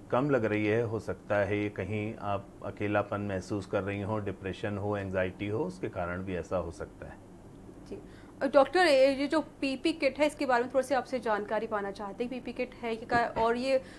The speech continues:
Speaker 2: जो वायरस के लिए कितना सफल साबित हो रही है?
Speaker 1: देखिए, पीपी, ए, किट जो है वो प्रोटेक्शन किट है जो कि हेल्थ वर्कर्स के लिए बनाई गई है।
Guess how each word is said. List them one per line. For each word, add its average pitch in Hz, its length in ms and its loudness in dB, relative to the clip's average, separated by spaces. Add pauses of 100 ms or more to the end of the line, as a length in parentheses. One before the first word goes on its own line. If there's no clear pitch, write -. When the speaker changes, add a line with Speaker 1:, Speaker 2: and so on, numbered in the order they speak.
(120)
Speaker 2:
जो 262 160 4
वायरस 233 400 6
के 294 200 2
लिए 269 180 0
कितना 277 440 4
सफल 269 300 0
साबित 233 400 0
हो 185 100 -6
रही 190 240 -6
है? - 300 -10 (680)
Speaker 1:
देखिए, 151 280 2
पीपी, 135 480 -4 (220)
ए, 139 320 2
किट 147 280 -2
जो 127 240 0
है 139 140 4
वो 143 120 2
प्रोटेक्शन 123 560 -2
किट 143 280 4
है 104 200 -2 (400)
जो 160 480 4 (160)
कि 175 380 2 (340)
हेल्थ 131 420 2
वर्कर्स 120 460 4
के 143 100 2
लिए 127 180 2
बनाई 98 340 -2
गई 87 200 -4
है। 87 200 -8